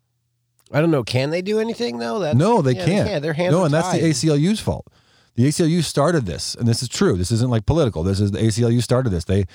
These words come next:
Speaker 2: they have legislation that they passed that, that, that,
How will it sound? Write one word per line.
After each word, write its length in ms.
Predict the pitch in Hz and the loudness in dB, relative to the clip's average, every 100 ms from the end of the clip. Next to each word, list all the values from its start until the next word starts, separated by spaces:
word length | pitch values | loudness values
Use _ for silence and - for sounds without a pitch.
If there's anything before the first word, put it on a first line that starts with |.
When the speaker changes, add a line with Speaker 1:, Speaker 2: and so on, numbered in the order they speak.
| - - - | -16 -20 -4
Speaker 2:
they 100 | - | 0
have 160 | 113 113 | 2 2
legislation 540 | 117 120 - 117 120 | 0 0 0 0 2
that 40 | 117 | 2
they 80 | 113 | 2
passed 420 | 113 110 123 - | 2 0 0 0
that, 180 | 107 - _ _ _ _ | -2 -2 _ _ _ _
that, 240 | 107 107 - - | 2 2 -2 -4
that, 220 | 107 104 | -2 -2